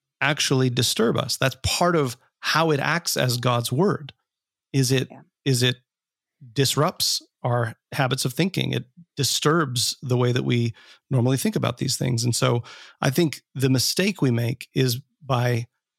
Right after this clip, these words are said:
Speaker 1: trying to resolve the tension too quickly, by either saying, "Oh, I have to scandalize my conscience.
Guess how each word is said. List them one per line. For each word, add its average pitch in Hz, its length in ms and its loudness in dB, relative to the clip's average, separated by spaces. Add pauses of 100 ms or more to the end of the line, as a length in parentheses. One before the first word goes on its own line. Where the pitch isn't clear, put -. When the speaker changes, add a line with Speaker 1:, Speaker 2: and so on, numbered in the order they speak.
(680)
Speaker 1:
trying 165 580 2
to 131 420 0
resolve 127 600 2
the 165 80 2
tension 123 640 -2 (260)
too 147 240 2
quickly, 143 520 -6 (440)
by 127 480 0 (140)
either 135 300 2
saying, 123 520 2 (240)
"Oh, - 60 -12 (140)
I 143 220 -4
have 135 120 -2
to 131 100 -2
scandalize 131 460 2
my 120 100 0
conscience. 196 520 0